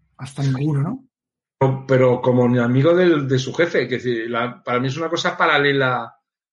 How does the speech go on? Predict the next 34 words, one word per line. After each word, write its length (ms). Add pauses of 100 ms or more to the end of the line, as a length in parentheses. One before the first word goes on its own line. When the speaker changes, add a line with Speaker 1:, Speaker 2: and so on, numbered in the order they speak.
(120)
Speaker 2:
y 140
que 140
no 100
imbrinca 520
con 140
el 120
trabajo. 480
Es 80
decir, 180
si 240
tú 80
y 60
yo 100
trabajamos 460
juntos 480 (240)
y 80
sale 240
una 120
amistad, 360
sale, 460 (100)
ya 140
está. 440 (340)
Pero 200
en 80
el 140
trabajo 400
estamos 320
trabajando. 680 (640)
Speaker 1:
Ujú. 260 (280)
Sí, 100
Speaker 2:
Es 40
Speaker 1:
bueno, 160
Speaker 2:
decir 220
Speaker 1:
hay, 80